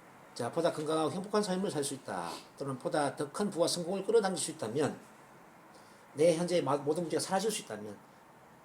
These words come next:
더 크게는 인생에서 원하는 모든 걸 이룰 수 있다면 한번 믿어보겠느냐 이거죠. 자, 다시 얘기합니다. 전제 조건은 찔리기 때문에 믿으라가 아니라, 이렇게 한번 믿고 생각해 본다면 내가 갖고 있는 모든 문제가 사라지고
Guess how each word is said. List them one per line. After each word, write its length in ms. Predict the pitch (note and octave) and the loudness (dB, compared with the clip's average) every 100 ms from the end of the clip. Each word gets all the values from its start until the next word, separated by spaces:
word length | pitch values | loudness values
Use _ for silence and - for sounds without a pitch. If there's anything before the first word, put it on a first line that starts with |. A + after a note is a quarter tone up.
| - - - - - | -20 -20 -20 -20 -8
더 100 | F3 | -6
크게는 520 | - F3+ F3 F#3 C3 | -4 0 2 0 -2
인생에서 360 | D#3+ D#3 F3+ E3 | -4 -4 -2 -2
원하는 240 | C#3+ E3+ D3+ | -2 0 0
모든 180 | D3+ | 0
걸 100 | E3+ F3+ | 0 -4
이룰 100 | A3 | -6
수 100 | G3+ | -6
있다면 340 | - F#2+ F#2+ - - - - - - - | -6 -8 -10 -14 -20 -20 -20 -20 -20 -14
한번 260 | - C3 C3+ | -6 -2 -2
믿어보겠느냐 840 | D#3+ C#3 G#2 G#2+ A2 A2+ G#2 F2+ | -4 -6 -4 -8 -8 -12 -10 -12
이거죠. 260 | - - - - - - - - A4 A4 - - - - - - - - - - - - | -14 -18 -20 -20 -20 -20 -20 -20 -20 -20 -20 -20 -20 -20 -20 -20 -20 -20 -20 -20 -20 -20
자, 240 | - G2+ F2+ - | -10 -8 -8 -4
다시 240 | C#3 - | -4 -2
얘기합니다. 320 | G2+ F#2 A#2+ B2+ - - - | -8 -10 -10 -10 -10 -12 -8
전제 260 | - D#3 F#3 | -4 0 -2
조건은 320 | F#3 G3+ E3+ | -2 -2 -2
찔리기 380 | A#3+ A#3 A3 G#3+ | -2 -4 -6 -2
때문에 260 | F3+ F3 | 0 0
믿으라가 380 | F3+ G#3 E3+ C#3+ | 0 0 2 0
아니라, 340 | B2+ C3 B2+ C3+ | -2 -2 -2 -2
이렇게 460 | G#3+ A3+ - F#3 | -2 -4 0 2
한번 400 | D#3 D#3+ E3 D#3+ | 4 2 0 0
믿고 260 | F3 F#3+ E3+ | -4 -4 -4
생각해 360 | F#3 F3+ E3+ | 2 2 2
본다면 720 | D#3+ D#3 D#3+ D#3 E3+ F3 F3+ F3 - - B2+ | 0 -2 -2 -2 -2 -2 -4 -10 -18 -14 -6
내가 140 | C#3 | -2
갖고 200 | D#3 E3+ | 0 0
있는 140 | D#3 C#3+ | 0 0
모든 220 | E3 F3+ | 0 0
문제가 260 | D#3+ E3 | -2 -2
사라지고 880 | D#3+ D#3 D#3 D#3 D#3+ D#3+ D#3 D#3+ D#3 | -2 -4 -4 -6 -6 -4 0 -2 -4